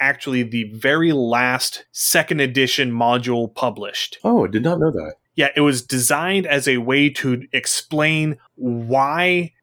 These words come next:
Speaker 1: everything changed so drastically between second and third edition.
Speaker 2: That is a beautiful capstone they did. Well done.
Speaker 1: It was a narrative way to explain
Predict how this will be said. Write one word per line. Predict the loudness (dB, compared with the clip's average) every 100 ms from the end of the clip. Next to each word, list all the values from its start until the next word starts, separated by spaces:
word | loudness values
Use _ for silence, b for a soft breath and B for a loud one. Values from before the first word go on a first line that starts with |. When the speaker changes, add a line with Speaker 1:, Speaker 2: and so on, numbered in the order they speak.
| 0
Speaker 1:
everything | 0 2 0 0 0 0 0
changed | 0 0 2 2 2 0 -4
so | -6 -2 2 4 4 0 -2 -6
drastically | 0 2 2 -2 -6 -6 -4 -6
between | -6 -6 -4 -2
second | 0 0 -2 -4
and | -2
third | -4 -2
edition. | -4 -6 -8 -12 -16 _ -12 -4
Speaker 2:
That | 0 4
is | 4 4
a | 0
beautiful | 2 2 2 0 -2
capstone | 0 0 0 2 2
they | -2
did. | -4 -8 -4
Well | 0 4
done. | 4 2 0
Speaker 1:
It | 2
was | 2
a | 2
narrative | 0 0 2 4 4 2 0
way | 0 2 2
to | -2 -8
explain | -6 -4 -4 0 2 2 0